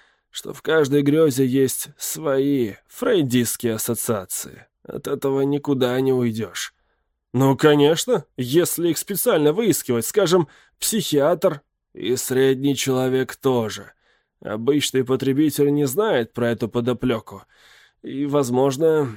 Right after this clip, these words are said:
не сумеет отличить фаллический символ от символа материнства, даже если ему прямо на них указать. И всё-таки его подсознание знает. Успех многих грёз и объясняется именно этими подсознательными ассоциациями».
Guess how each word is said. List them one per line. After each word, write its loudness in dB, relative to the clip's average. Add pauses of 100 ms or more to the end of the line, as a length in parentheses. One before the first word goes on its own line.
не 0
сумеет 0
отличить -2
фаллический -2
символ -2
от -2
символа 0
материнства, -2
даже 0
если 0
ему 2
прямо 2
на 2
них 0
указать. 0 (380)
И -2
всё-таки -4 (240)
его 0
подсознание 0
знает. -4
Успех 0
многих 2
грёз 2
и 2
объясняется 0
именно 2
этими 0
подсознательными -2
ассоциациями». -6